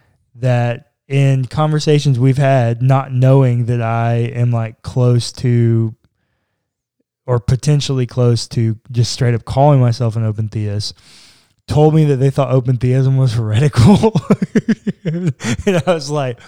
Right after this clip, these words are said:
"All right, so I know where we're at now. <laughs> Appreciate that, homeboy." <laughs> Yeah, legit.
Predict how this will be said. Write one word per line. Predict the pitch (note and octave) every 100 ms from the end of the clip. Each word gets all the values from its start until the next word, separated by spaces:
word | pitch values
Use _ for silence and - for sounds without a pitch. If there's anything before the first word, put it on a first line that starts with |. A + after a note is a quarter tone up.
| _ -
"All | F3 D#3
right, | D3+ G3 D#3+ A#2
so | - F3+ E3+ D3+ D3+ A#2+ - - -
I | F#3+
know | D#3+ F#3
where | F3+ F3+
we're | D3 F3 G#3+
at | E3+ D3
now. | C#3 D3+ D3+ F#3+
<laughs> |
Appreciate | C#3+ D#3 F3+ D#3+ D3+ C#3+
that, | D3 C#3
homeboy." | C3 C#3 C#3+ D#3 E3+ - B3 -
<laughs> | G3+ F3+ - F#3+ - F#3 C3+ D3+ F3+ - E3+ - D#3+ D#3+ - D#3+ A#2 - C3 _ _ _ _ - A3+ -
Yeah, | G3 C#3+ B2 - - -
legit. | E3+ C#3 A#2+ D#3+ C#3+ -